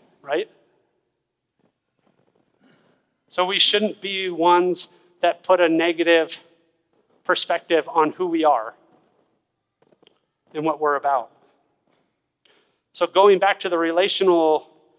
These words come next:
view of being made in the image of God, laziness creates a negative response in our relationships, which in turn can impact our community.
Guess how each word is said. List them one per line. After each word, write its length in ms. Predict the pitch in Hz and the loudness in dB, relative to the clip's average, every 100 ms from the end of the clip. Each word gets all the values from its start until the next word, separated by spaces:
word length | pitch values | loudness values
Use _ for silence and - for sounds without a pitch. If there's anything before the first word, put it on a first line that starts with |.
| _ _ | _ _
view 500 | 147 165 151 151 151 _ _ _ | -6 -4 -4 -8 -10 _ _ _
of 120 | 147 | -6
being 240 | - 170 160 | 2 4 4
made 240 | 175 180 | 2 4
in 120 | 170 | 2
the 80 | 160 | 0
image 420 | 160 170 170 160 | -2 -2 -2 -4
of 120 | 139 - | -8 -4
God, 440 | 160 156 131 131 _ _ _ _ _ | 0 2 0 -2 _ _ _ _ _
laziness 560 | 160 202 180 180 165 - | -4 0 2 2 0 -4
creates 440 | - 170 175 - | -2 -2 0 -2
a 60 | 151 | 0
negative 600 | 147 160 170 170 165 147 | 0 0 -2 -2 -2 -2
response 1080 | 139 - - 170 165 139 135 - - - _ _ - | -6 -6 -2 0 2 0 -2 -4 -4 -6 _ _ -2
in 120 | 175 | 2
our 160 | 170 156 | 4 2
relationships, 960 | 156 156 147 143 123 131 117 - - _ _ _ _ _ _ _ _ _ _ | 0 -2 -4 -6 -8 -10 -10 -12 -12 _ _ _ _ _ _ _ _ _ _
which 200 | 170 170 | -6 0
in 100 | 185 | 0
turn 460 | - 202 196 180 170 | 2 2 4 4 2
can 220 | - 170 | -2 -2
impact 460 | 160 160 160 147 - | 0 0 -2 -4 -4
our 100 | 147 | -8
community. 640 | - 151 151 143 120 110 | -6 -6 -4 -4 -6 -12